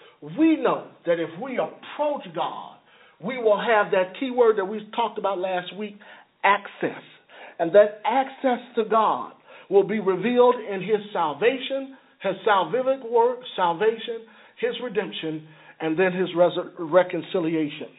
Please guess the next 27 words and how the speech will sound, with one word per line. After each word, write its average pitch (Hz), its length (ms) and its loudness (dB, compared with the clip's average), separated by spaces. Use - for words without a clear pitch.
Now, 185 300 2
tonight, 247 360 6
let's 247 300 0
go 214 280 6
a 185 40 8
little 208 300 8
deeper 233 400 0
because 196 340 4
thirdly, 185 540 4
in 208 200 2
the 185 180 -8
things 233 300 4
that 180 140 6
faith 214 300 0
will 190 220 2
establish 202 380 2
in 185 80 -2
our 185 160 2
life 160 280 -2
is 185 80 -4
an 196 80 0
evolution 185 640 -6
process, 151 540 -10
an 185 120 -2
evolution 190 800 0
to 175 100 0
godliness. 147 640 -2